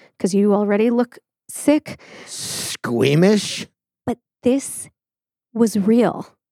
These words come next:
Speaker 1: This isn't like a movie. This isn't me telling you something around a campfire to give you the heebie-jeebies.
Speaker 2: Oh, it's
Speaker 1: This
Speaker 2: giving me the heebie-jeebies.
Speaker 1: It's so fucking tragic. These were human beings. And it took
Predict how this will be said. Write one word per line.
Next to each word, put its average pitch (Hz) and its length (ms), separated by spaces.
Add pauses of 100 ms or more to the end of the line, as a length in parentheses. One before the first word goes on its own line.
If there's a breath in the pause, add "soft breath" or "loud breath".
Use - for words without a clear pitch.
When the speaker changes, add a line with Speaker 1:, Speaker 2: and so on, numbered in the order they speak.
(160)
Speaker 1:
This 233 160
isn't 262 340
like 240 160
a 240 40
movie. 220 580
This 214 220
isn't 233 280
me 226 240
telling 214 320
you 208 160
something 208 280
around 202 180
a 190 40
campfire 196 720
to - 140
give 190 180
you 196 100
the 185 260
heebie-jeebies. 214 840
Speaker 2:
Oh, 135 160
it's 143 100
Speaker 1:
This - 80
Speaker 2:
giving 139 200
me 113 100
the 87 80 (120)
heebie-jeebies. 82 520
Speaker 1:
It's 240 200
so 247 420
fucking 233 540
tragic. 214 720 (300)
These 240 360
were 214 120
human 311 840 (480)
beings. 185 640 (460 soft breath)
And 233 160
it 320 160
took - 400